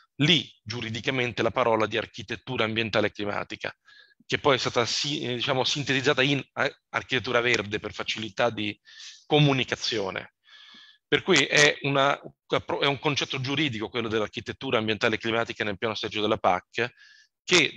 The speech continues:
da regolamento deve vedere la complementarietà tra condizionalità, aggiungo io, rafforzata, eh, gli obiettivi climatico-ambientali specifici di cui l'articolo sei, paragrafo uno del regolamento,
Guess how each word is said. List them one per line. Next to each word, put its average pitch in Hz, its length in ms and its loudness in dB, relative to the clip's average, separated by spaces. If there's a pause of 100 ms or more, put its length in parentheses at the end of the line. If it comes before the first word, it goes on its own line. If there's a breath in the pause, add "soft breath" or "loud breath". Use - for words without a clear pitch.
(120)
da 151 160 8
regolamento 156 580 0
deve 120 180 -2
vedere 127 420 0
la 104 140 -2
complementarietà 147 880 0
tra 117 380 0
condizionalità, 135 960 -2
aggiungo 113 320 -8
io, 120 120 -2
rafforzata, 107 960 -2 (920 loud breath)
eh, 117 260 0
gli 139 60 0
obiettivi 135 360 -4
climatico-ambientali 131 1080 -2
specifici 147 400 -8
di 120 100 -4
cui 147 100 0
l'articolo 151 400 2
sei, 135 400 0
paragrafo 131 460 -2
uno 139 140 -4
del 123 120 -2
regolamento, 117 1000 -4